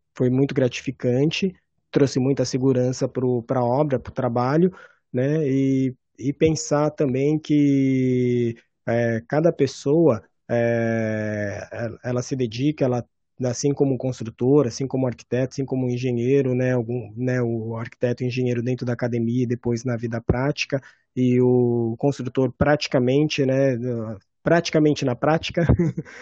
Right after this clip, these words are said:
usando aí esse trocadilho, né, aprende fazendo, executando, fazendo alguns cursos, mas não na academia, né, na academia a gente não aprende a construir com bambu. É, valorizar o trabalho de cada um desses profissionais,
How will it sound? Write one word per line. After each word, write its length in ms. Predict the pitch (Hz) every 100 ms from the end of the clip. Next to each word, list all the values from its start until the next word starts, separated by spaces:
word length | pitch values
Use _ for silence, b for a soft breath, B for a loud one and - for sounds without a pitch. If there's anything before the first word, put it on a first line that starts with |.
| B -
usando 340 | 131 135 127
aí 100 | 123
esse 180 | 127 -
trocadilho, 720 | 131 123 117 113 139 147 139
né, 240 | 127 139
aprende 720 | 127 - 123 131 127 127 120 117 _
fazendo, 420 | 127 113 120 135
executando, 580 | 120 120 - - 127 135
fazendo 300 | 139 127 127
alguns 300 | 120 123 123
cursos, 420 | - 139 - 147
mas 220 | 143 135
não 200 | 135 151
na 100 | 170
academia, 640 | 156 156 143 135 123 117 117
né, 220 | 120 127
na 120 | 120
academia 360 | 117 120 120 123
a 60 |
gente 200 | 131 -
não 100 | 139
aprende 320 | 135 131 123
a 20 | 120
construir 380 | 127 - 123
com 120 | 117 127
bambu. 400 | 123 110 101 - _ _ _ _ _ _ _ _ -
É, 800 | 131 123 123 120 120 117 117 117
valorizar 560 | 113 160 185 180 143 156
o 40 |
trabalho 360 | 156 139 139 139
de 100 | -
cada 240 | 151 156
um 100 | 160
desses 300 | 147 151 -
profissionais, 880 | - 151 - 160 143 127 127 117 -